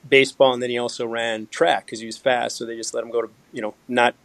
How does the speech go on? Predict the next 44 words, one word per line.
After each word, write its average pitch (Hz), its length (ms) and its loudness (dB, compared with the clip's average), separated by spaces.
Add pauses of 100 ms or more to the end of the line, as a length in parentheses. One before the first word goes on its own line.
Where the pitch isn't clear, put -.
(140)
have 131 160 4
to - 80 -8
go 117 100 2
to 113 60 -4
track 120 280 6
practice 117 420 2
and 110 60 -12
just 107 140 -10
go 117 120 0
and 110 120 -2
run 113 140 -2
track. 117 320 2
So 131 140 -2
he 156 140 4
got 139 160 10
us 131 140 2
into 120 120 -8
sports 120 340 -4
when 117 100 -16
we 113 60 -12
were 113 60 -12
really 113 180 -4
young. 113 360 -4 (560)
Uh, 107 40 -2 (180)
I 117 60 4
have 117 100 4
a 120 40 -4
twin 135 280 2
brother, 123 460 6
so - 160 -4
that 123 160 0
was 123 100 -6
great 120 320 -2
'cause 113 140 -10
there 113 60 -8
was 110 100 -10
always 113 240 0
somebody 113 440 -2
to 113 260 -8
really 127 260 4
compete 120 460 -6
hard 123 280 6
against 110 460 0
always. 117 560 4